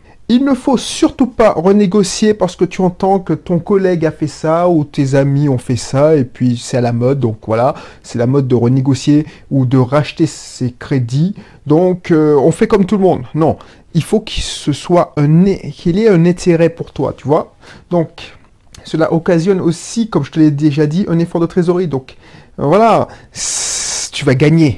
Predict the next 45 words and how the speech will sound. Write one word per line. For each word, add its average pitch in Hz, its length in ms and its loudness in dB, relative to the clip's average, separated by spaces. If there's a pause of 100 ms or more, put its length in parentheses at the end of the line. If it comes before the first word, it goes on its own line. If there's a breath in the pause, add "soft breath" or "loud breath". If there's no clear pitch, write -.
sur - 160 -2
le 120 60 4
long 120 160 2
terme, 202 320 2
ça 117 100 -2
c'est - 120 -6
sûr, 302 480 2 (420 loud breath)
mais 233 280 2 (420 loud breath)
tu - 140 -6
devras 160 720 2
passer 226 720 0
et, 151 360 0
à - 80 0
la 131 100 2
caisse - 720 -2
plus 233 140 -2
rapidement. 202 460 -2 (580 soft breath)
Donc, 156 260 -2 (160)
attention. 185 480 -2 (640 soft breath)
Si - 200 -14
par 147 160 0
exemple 156 240 0
tu 151 100 -4
payes 170 220 2
trois 165 240 -2
pour - 200 0
cent 180 440 2
du 143 180 -6
capital - 460 0
dû 165 240 4
et 139 40 2
tu - 140 -8
dois, 131 260 2 (440 loud breath)
par 120 100 0
exemple, 120 520 -2
cent - 220 -2
mille 139 160 4
euros, 160 400 4 (320)
ça - 160 -6
c'est - 140 -8
dans 110 60 -4
le 110 40 -4
meilleur 113 180 -2
des 113 100 -4
cas, - 260 -4